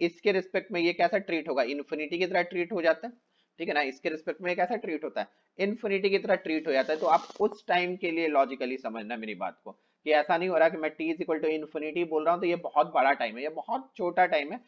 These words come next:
as compare to this, और हम इस तरह से इसको मैनेज कर सकते हैं। ठीक है ना,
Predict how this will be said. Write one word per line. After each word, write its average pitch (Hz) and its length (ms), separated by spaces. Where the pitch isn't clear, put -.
as 151 220
compare 135 380
to 127 160
this, 175 220
और 147 120
हम 165 140
इस 139 140
तरह 123 140
से 131 120
इसको 226 320
मैनेज 139 300
कर 104 160
सकते - 280
हैं। 104 100
ठीक 170 140
है 107 60
ना, 127 80